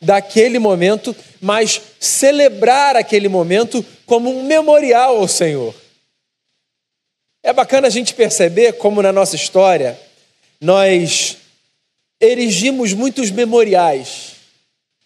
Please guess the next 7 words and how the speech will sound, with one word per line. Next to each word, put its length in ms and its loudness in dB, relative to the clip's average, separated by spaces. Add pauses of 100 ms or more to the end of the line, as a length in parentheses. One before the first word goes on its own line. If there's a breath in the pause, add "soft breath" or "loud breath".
(200)
simbólicos, 840 0
às 140 0
vezes 580 0 (320)
apenas 680 2
imaginários, 1160 -2
não 160 2
físicos. 880 -6